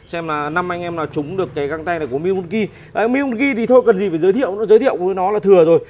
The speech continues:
Đấy, con này là găng tay chống cắt level một của Milwaukee, con này bán lẻ ra thị trường như phải tầm trăm hai, trăm hai, trăm ba mươi nghìn. Đấy, anh em nào mà theo dõi kênh của điện máy Tây Hồ thấy đa số đợt này bên em test toàn đeo găng tay của Milwaukee mà.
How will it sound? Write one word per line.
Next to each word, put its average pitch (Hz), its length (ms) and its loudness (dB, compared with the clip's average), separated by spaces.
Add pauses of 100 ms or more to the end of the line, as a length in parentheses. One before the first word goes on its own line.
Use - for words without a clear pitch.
(160)
Đấy, - 120 -8
con 214 120 -2
này 190 120 0
là 170 80 0
găng 185 180 -2
tay 202 120 -2
chống 165 200 -2
cắt 233 180 -2
level 180 320 -2
một 170 200 0
của 151 140 4
Milwaukee, 196 500 0
con 185 100 -6
này 185 80 -4
bán 160 180 -2
lẻ 202 140 -2
ra 190 100 -4
thị 196 180 -6
trường 160 280 -2
như 190 160 -4
phải 151 100 -8
tầm 139 300 -10
trăm 190 200 -10
hai, 202 320 -6 (480)
trăm 196 160 -8
hai, 202 180 -2
trăm 202 180 -4
ba 196 140 -2
mươi 185 100 -6
nghìn. 165 180 -4 (260)
Đấy, 170 120 -2
anh 185 140 -6
em 208 160 -2
nào 180 100 -4
mà 160 80 -4
theo 196 160 -2
dõi 196 280 -2
kênh 196 180 0
của 156 140 2
điện 156 140 -2
máy 156 120 -4
Tây 196 100 0
Hồ 170 140 0
thấy 156 180 -4
đa 185 100 -2
số 170 180 -4
đợt 185 100 -2
này 156 120 0
bên 170 120 -4
em 180 140 -8
test 233 180 -2 (240)
toàn 170 140 0
đeo 175 140 -2
găng 175 140 -6
tay 175 120 -6
của 147 80 -6
Milwaukee 180 460 -4
mà. 151 100 -6